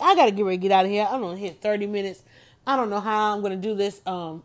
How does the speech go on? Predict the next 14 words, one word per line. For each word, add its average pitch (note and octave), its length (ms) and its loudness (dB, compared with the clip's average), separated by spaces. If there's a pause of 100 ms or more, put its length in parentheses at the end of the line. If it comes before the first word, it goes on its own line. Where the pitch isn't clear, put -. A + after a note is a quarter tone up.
I've F#3+ 240 -4
gotta G3+ 180 0
go F3+ 260 -2
back G#3+ 360 0
to A3+ 100 -8
the F#3 100 -4
drawing G3 480 -4
board, F#3 400 -2 (400)
looking G#3+ 420 0
at, F#3+ 260 0 (220)
there F#3+ 160 -2
were F#3+ 60 -4
some F3+ 260 -10
things, G#3 460 -4